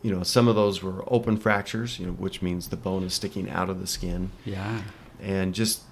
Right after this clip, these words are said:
Speaker 1: the concern of the family and, and even myself with all these open injuries and all these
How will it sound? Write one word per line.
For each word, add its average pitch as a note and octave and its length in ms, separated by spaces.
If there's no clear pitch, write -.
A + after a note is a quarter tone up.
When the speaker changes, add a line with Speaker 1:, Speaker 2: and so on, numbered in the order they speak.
Speaker 1:
the G#2+ 120
concern G#2+ 640
of G#2 100
the F#2 60
family A2 680
and, F2+ 420
and F2 300
even F#2+ 240
myself G#2+ 680
with F2+ 300
all G2+ 160
these F#2+ 200
open F#2+ 300
injuries G2 520
and F2+ 140
all F#2 180
these F2+ 460